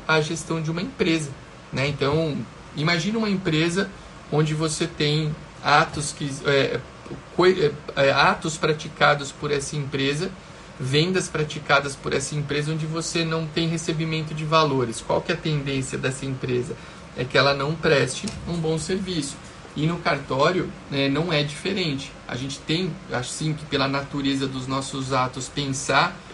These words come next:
em gratuidades, mas essas gratuidades,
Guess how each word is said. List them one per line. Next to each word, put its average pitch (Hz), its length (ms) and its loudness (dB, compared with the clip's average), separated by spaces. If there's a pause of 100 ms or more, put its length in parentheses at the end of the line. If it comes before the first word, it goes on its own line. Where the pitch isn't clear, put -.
(400)
em 139 100 -2
gratuidades, 135 920 2 (160)
mas 160 440 2 (2250)
essas 156 260 -2
gratuidades, 143 920 0